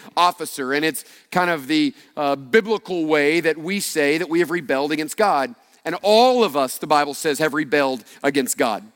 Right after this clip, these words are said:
Every one of us, naturally born away from God, have taken our puny little fist and shaken it in the hand of God and said in some way or another, "God, I don't want you to be the Lord of my life. I don't want to follow you. I don't care what you say."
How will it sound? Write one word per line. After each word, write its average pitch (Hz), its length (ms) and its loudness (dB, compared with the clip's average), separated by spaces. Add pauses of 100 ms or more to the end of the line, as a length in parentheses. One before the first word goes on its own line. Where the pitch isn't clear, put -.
(540)
Every 214 320 0
one 226 280 2
of 147 120 -2
us, 143 400 -2
naturally 196 540 -2
born 170 320 -2
away 165 340 2
from 175 240 -8
God, 135 340 2 (200)
have 180 120 2
taken 202 300 0
our 185 100 0
puny 202 360 -4
little 220 180 4
fist 160 420 0
and 160 100 -8
shaken 175 340 0
it 196 60 0
in 185 60 -10
the 185 60 -4
hand 190 240 -2
of 151 140 -6
God 147 400 2 (160)
and 185 180 -4
said 190 360 2
in 175 200 -10
some 226 400 -2
way 202 320 4
or 175 160 -2
another, 160 380 0
"God, 170 340 2 (220)
I 160 160 2
don't 196 180 -4
want 185 400 0
you 175 80 -6
to 147 120 -10
be 151 100 -2
the 156 100 2
Lord 156 400 2
of 147 100 0
my 147 160 2
life. 139 520 -2 (580)
I 156 80 2
don't 202 140 2
want 214 100 2
to 196 120 -4
follow 165 240 2
you. 139 220 0
I 151 40 2
don't 175 180 -4
care 202 260 4
what 170 200 0
you 147 120 -4
say." 135 420 0